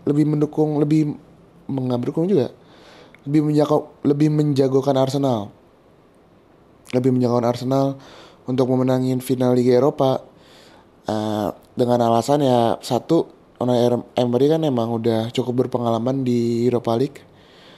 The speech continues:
pernah ngalahin Liverpool juga. Terus juga kayak materi pemainnya kayak udah,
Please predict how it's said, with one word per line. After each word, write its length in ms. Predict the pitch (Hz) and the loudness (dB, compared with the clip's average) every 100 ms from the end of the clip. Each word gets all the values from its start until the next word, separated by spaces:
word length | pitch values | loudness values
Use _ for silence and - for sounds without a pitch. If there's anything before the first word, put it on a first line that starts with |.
| - - | -20 -6
pernah 320 | 131 131 131 | -2 0 0
ngalahin 800 | 127 127 123 123 127 123 104 - - _ | 2 2 2 0 0 0 -4 -12 -20 _
Liverpool 560 | - 131 139 135 139 127 | -4 -2 0 0 0 2
juga. 400 | 123 117 131 - - - 156 - - _ _ _ _ _ _ _ _ _ - - | 2 2 -2 -4 -14 -16 -16 -16 -20 _ _ _ _ _ _ _ _ _ -20 -4
Terus 160 | 143 135 | -4 0
juga 240 | 120 113 | 0 2
kayak 240 | 123 143 | 2 2
materi 320 | 135 120 113 110 | 2 0 -2 -4
pemainnya 560 | 113 110 107 113 135 | -4 -2 -2 -2 -2
kayak 280 | 135 113 113 | -2 -2 -2
udah, 200 | 104 113 | -2 -4